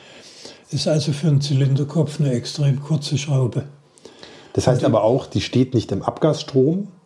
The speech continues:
Speaker 1: Nein,
Speaker 2: sondern
Speaker 1: der geht,
Speaker 2: die ist
Speaker 1: der geht
Speaker 2: quasi
Speaker 1: oben,
Speaker 2: unterhalb vom
Speaker 1: der, der,
Speaker 2: Auslasskanal
Speaker 1: der geht
Speaker 2: ist
Speaker 1: oben
Speaker 2: ein
Speaker 1: drüber.
Speaker 2: Loch und da geht die Schraube
Speaker 1: Ja, ja,
Speaker 2: rein.
Speaker 1: ja, ja.
Speaker 2: Und dann muss man die,
Speaker 1: Ja, ja.
Speaker 2: wenn man die, wenn man das abschrauben will, muss man den Krümmer abbauen und dann kommt man an die
Speaker 1: Ja, ja.
Speaker 2: Schraube und kann die entfernen,
Speaker 1: Ja, ja.
Speaker 2: ne?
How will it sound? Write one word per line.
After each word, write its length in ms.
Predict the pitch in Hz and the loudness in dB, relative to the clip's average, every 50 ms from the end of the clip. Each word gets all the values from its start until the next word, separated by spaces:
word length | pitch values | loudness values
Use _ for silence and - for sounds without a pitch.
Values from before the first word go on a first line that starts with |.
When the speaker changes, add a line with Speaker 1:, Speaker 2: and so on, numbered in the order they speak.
| - _ _ _ _ _ _ - _ - | -20 _ _ _ _ _ _ -8 _ 0
Speaker 1:
Nein, 220 | 156 143 143 151 | 2 2 2 2
Speaker 2:
sondern 340 | - - - 120 - 147 147 | 2 2 4 4 6 6 6
Speaker 1:
der 80 | 143 - | 6 6
geht, 120 | 131 139 | 6 6
Speaker 2:
die 40 | 135 143 | 6 6
ist 80 | 135 | 4
Speaker 1:
der 80 | 180 151 | 4 2
geht 180 | - 196 185 | 4 2 4
Speaker 2:
quasi 300 | - 139 131 - 143 135 | 4 4 4 4 6 4
Speaker 1:
oben, 120 | 156 143 156 | 4 4 4
Speaker 2:
unterhalb 560 | 196 220 208 - 190 147 131 139 143 151 147 | 2 2 4 2 2 4 4 4 2 2 0
vom 420 | 143 - 147 131 123 127 127 123 123 - - | 0 0 0 2 4 2 0 0 -2 -2 -2
Speaker 1:
der, 160 | 156 151 151 | 0 0 0
der, 80 | 147 151 | -2 0
Speaker 2:
Auslasskanal 1000 | - 117 117 123 123 - 135 117 - - - 113 107 104 101 104 107 113 127 156 185 | 0 0 0 2 2 2 2 2 2 -2 -2 -2 0 2 2 2 2 2 2 2 2
Speaker 1:
der 120 | 196 147 | 2 2
geht 240 | 135 - 185 175 - | 2 2 2 2 4
Speaker 2:
ist 180 | 214 190 170 - | 2 2 2 4
Speaker 1:
oben 60 | - | 4
Speaker 2:
ein 100 | 139 127 | 4 4
Speaker 1:
drüber. 140 | 117 113 117 | 4 4 4
Speaker 2:
Loch 360 | 156 190 - 110 - - - - | 4 4 2 0 -4 -8 -18 -4
und 140 | - 127 120 | -2 0 2
da 160 | 110 117 123 | 4 2 2
geht 180 | 127 123 127 - | 2 2 0 -2
die 60 | - | -4
Schraube 260 | 107 101 - 117 139 | -4 0 0 2 2
Speaker 1:
Ja, 60 | 139 160 | 4 2
ja, 80 | 180 | 2
Speaker 2:
rein. 200 | 156 123 123 - - - | 0 0 -2 -4 -6 -4
Speaker 1:
ja, 60 | 147 | -2
ja. 60 | 131 131 | 0 2
Speaker 2:
Und 80 | - 127 | 2 2
dann 140 | 120 120 | 2 4
muss 160 | 120 147 156 - | 2 2 2 4
man 140 | 160 143 | 2 2
die, 80 | 131 147 | 6 6
Speaker 1:
Ja, 60 | 147 160 | 6 6
ja. 160 | 185 156 139 - - - | 4 2 -2 -4 0 2
Speaker 2:
wenn 80 | 135 | 2
man 160 | 135 135 127 | 2 4 4
die, 300 | 120 127 123 120 113 120 - - - _ _ - | 4 4 4 4 2 -2 -8 -18 -20 _ _ -10
wenn 200 | - 117 127 131 | 0 2 4 4
man 240 | 131 123 131 127 117 123 139 156 | 4 2 0 -2 -2 -4 -2 2
das 260 | - - 110 - - - - - _ _ _ | 2 2 2 2 -8 -14 -14 -20 _ _ _
abschrauben 540 | - - - - 196 - 156 156 160 160 156 | -6 -6 -4 -2 0 2 4 4 6 6 6
will, 80 | 156 | 6
muss 180 | 151 151 143 143 | 4 4 4 4
man 140 | 147 123 110 | 2 2 4
den 160 | 110 107 98 | 2 0 0
Krümmer 500 | - - - 117 120 123 135 131 131 110 | -4 0 2 4 4 6 6 4 4 2
abbauen 540 | 110 - - - 151 151 160 185 202 196 160 | 0 -4 0 2 2 2 4 2 2 2 0
und 100 | 135 127 | 0 0
dann 140 | 135 131 | 0 0
kommt 220 | 120 - 143 143 127 | 0 0 0 0 2
man 100 | 139 127 | 0 0
an 140 | 117 120 120 | 0 0 0
die 60 | 110 | 2
Speaker 1:
Ja, 80 | 107 | 2
ja. 40 | 151 | 4
Speaker 2:
Schraube 380 | 156 190 202 - 170 185 185 147 | 4 4 4 4 4 4 2 2
und 120 | 143 143 | 2 -2
kann 160 | 131 - 139 | 0 0 2
die 120 | 139 139 135 | 2 2 2
entfernen, 340 | 120 110 - 113 98 87 156 | 0 0 -2 -4 -2 0 0
Speaker 1:
Ja, 60 | 139 | 2
ja. 100 | 139 143 | 2 2
Speaker 2:
ne? 60 | 135 | 2